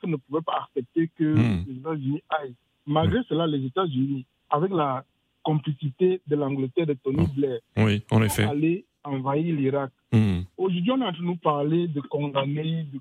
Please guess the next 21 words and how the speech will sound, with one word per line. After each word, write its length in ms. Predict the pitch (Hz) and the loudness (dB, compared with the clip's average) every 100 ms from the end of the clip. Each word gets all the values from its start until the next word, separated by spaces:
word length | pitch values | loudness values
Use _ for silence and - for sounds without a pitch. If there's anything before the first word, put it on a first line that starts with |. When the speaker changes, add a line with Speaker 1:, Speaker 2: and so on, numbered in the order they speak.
| - | -10
Speaker 1:
condamner 500 | 143 139 131 139 156 | -6 -6 -4 -4 -2
la, 180 | 143 123 - 123 135 135 127 120 - _ _ _ | -2 0 0 -4 -12 -14 -12 -16 -20 _ _ _
la, 140 | 151 147 | -10 -2
la 180 | 143 135 | 0 0
Russie 600 | 139 131 - 175 175 170 _ 165 160 156 | -2 -6 -2 0 0 -2 _ -6 -4 -4
pour 80 | - | -2
l'envahissement 560 | 156 135 131 127 143 151 | 0 0 -4 -4 -4 -2
de 80 | 139 | -2
l'Ukraine. 440 | 123 - 143 127 - _ _ _ _ _ - | -4 -6 -6 -6 -10 _ _ _ _ _ 0
Sauf 120 | 247 208 | 0 0
que, 100 | 247 240 | 0 2
à 120 | 165 160 | 0 -2
ce 40 | _ - | _ -2
qu'ils, 440 | 220 214 208 208 - - | 2 2 0 -2 -4 -2
euh, 320 | 160 147 139 | 0 2 0
me 280 | 139 147 147 - | -2 0 -2 -2
souviennent, 440 | 135 135 165 190 220 _ _ _ _ - | 0 2 2 0 -4 _ _ _ _ 0
le, 360 | 156 151 147 175 _ _ _ _ - | 2 2 0 -6 _ _ _ _ -4
les 180 | 160 147 | 0 2
grandes 280 | 190 240 233 | 2 2 -2
puissances 420 | 147 127 180 | -4 2 0